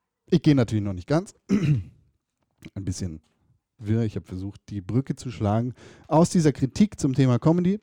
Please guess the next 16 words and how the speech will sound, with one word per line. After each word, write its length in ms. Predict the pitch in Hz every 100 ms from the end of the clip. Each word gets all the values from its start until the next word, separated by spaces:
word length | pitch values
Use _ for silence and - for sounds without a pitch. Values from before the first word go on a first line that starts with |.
| _
das 180 | - -
mir 100 | 123
sehr 160 | 120 123
am 80 | 135
Herzen 300 | 151 - 165
liegt. 200 | 180 - _
Keine 420 | 175 214 196 180
Ahnung, 320 | 120 117 104 92
ob 120 | -
mir 80 | 98
das 160 | 95
so 80 | 110
gut, 140 | 107 _ -
ähm, 380 | 123 98 90 90 - - _ _
gelungen 380 | - 110 101 87
ist. 260 | 71 -